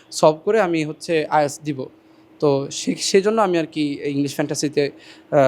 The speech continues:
অ্যাডমিট হই এবং আমি এখানে, অ-, আমি, I am already এখানে স্টুডেন্ট। তো আমি, আহ, আমার কাছে এতদিন পড়ার পরে মনে হয়েছে এটা আমার জন্য ভালো এবং, আহ, সবার জন্যই, আহ, এই কোচিংটা ভালো।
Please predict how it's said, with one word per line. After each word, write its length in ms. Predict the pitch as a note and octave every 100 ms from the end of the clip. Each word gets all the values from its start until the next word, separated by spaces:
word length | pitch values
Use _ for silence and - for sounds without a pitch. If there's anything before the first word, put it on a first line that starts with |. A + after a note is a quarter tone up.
| C3
অ্যাডমিট 420 | D3+ D3 D#3+ D#3+ F3+
হই 140 | A3
এবং 360 | E3 D3+ C#3+ C#3 - _ _
আমি 280 | D3+ D#3+ E3
এখানে, 500 | C#3+ E3+ E3 D#3+ D3 -
অ-, 160 | D#3
আমি, 240 | D3 E3 F3
I 260 | F3 E3+
am 40 | F#3
already 280 | F#3 F#3+ G3
এখানে 360 | E3 E3+ F3 - D3+ D3+ E3
স্টুডেন্ট। 440 | - F3 A3+ C#4 _ _ _ -
তো 80 |
আমি, 500 | D3 D3+ D#3 D#3 D3 C#3+
আহ, 380 | C#3 C3+ C3+ - -
আমার 260 | D3 D3+
কাছে 300 | D3+ E3 -
এতদিন 340 | E3+ D#3+ E3+ E3
পড়ার 180 | D#3+ E3+
পরে 180 | F3 G3
মনে 160 | F3+ E3+
হয়েছে 260 | D#3+ E3
এটা 240 | D#3 D3 C#3 -
আমার 220 | D3 C#3 C3+
জন্য 200 | D#3 E3
ভালো 320 | C3+ C3 C3
এবং, 200 | C3+ C3 - - - -
আহ, 200 | D3 D3+
সবার 340 | - F3 G3+
জন্যই, 420 | G3+ G#3 G3+ F#3
আহ, 680 | E3 - - - - C#3+ C#3
এই 280 | D3+ C#3+ C3 B2+ - - - - - -
কোচিংটা 340 | F3 F3+ D3+
ভালো। 260 | B2+ A#2